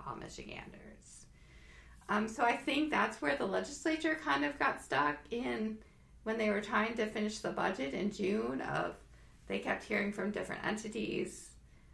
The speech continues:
like, "This is the best plan," or, "This is the best plan." I don't know if you,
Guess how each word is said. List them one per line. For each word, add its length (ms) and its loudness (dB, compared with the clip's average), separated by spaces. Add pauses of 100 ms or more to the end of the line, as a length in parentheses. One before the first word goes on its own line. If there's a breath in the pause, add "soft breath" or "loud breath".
(140)
like, 220 -4
"This 240 2
is 160 -4
the 100 0
best 320 2
plan," 340 0
or, 100 -6
"This 260 -2
is 160 -4
the 80 -4
best 300 -4
plan." 560 -4
I 80 -2
don't 120 -4
know 120 -4
if 120 -10
you, 340 -4